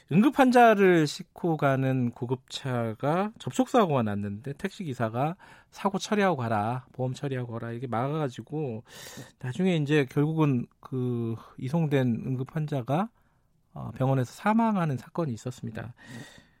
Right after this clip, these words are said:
어, 택시기사를 처벌해달라는 국민 청원도 있었고, 이게 이제 어제 오늘 일은 아닙니다, 사실. 어,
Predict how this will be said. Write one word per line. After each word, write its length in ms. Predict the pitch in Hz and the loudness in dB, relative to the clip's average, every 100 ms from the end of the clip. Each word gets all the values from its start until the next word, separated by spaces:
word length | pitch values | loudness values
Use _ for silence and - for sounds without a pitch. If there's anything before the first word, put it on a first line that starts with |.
| _ | _
어, 320 | - 151 143 131 - | -8 -6 -4 -6 -10
택시기사를 420 | 185 - 190 175 | -12 -6 0 2
처벌해달라는 960 | 151 220 240 208 175 156 143 131 117 117 _ _ _ _ _ - | 2 2 2 4 2 2 0 0 -2 -4 _ _ _ _ _ -8
국민 220 | 139 127 | -4 -4
청원도 420 | - 185 175 110 | -4 -2 -2 -6
있었고, 680 | 104 - 123 _ 113 110 104 - _ _ - - - - - - _ | -10 -8 -8 _ -6 -6 -8 -16 _ _ -20 -20 -20 -20 -20 -20 _
이게 160 | 151 240 | -2 0
이제 180 | 254 277 | 4 6
어제 280 | 139 147 294 | 6 6 6
오늘 320 | 349 330 254 | 6 4 4
일은 160 | 277 | 4
아닙니다, 480 | 247 131 147 208 208 | 4 4 2 4 2
사실. 500 | 156 160 - 123 190 - _ - _ - | 0 -4 -2 -2 -2 -6 _ -20 _ -12
어, 640 | 113 113 110 110 107 113 | -8 -6 -4 -4 -6 -8